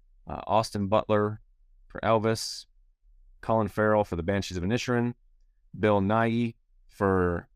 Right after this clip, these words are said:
uh, Living, and Paul Mescal for Aftersun.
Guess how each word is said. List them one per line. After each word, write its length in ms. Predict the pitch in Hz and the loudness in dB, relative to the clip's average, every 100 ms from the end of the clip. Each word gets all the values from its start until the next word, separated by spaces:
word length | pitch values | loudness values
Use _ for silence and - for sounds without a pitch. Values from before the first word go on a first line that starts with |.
| _ | _
uh, 380 | 87 82 78 73 | 0 2 2 -2
Living, 640 | - 92 117 127 131 127 - _ _ _ _ _ _ _ - | -4 0 2 2 0 -4 -10 _ _ _ _ _ _ _ -6
and 200 | 95 92 | -2 -2
Paul 280 | - 113 113 | 2 2 2
Mescal 560 | 101 - 110 104 101 | 0 0 0 2 0
for 240 | 92 98 78 | -2 -4 -2
Aftersun. 640 | 92 - - - 65 53 | -2 -4 -6 -6 -6 -10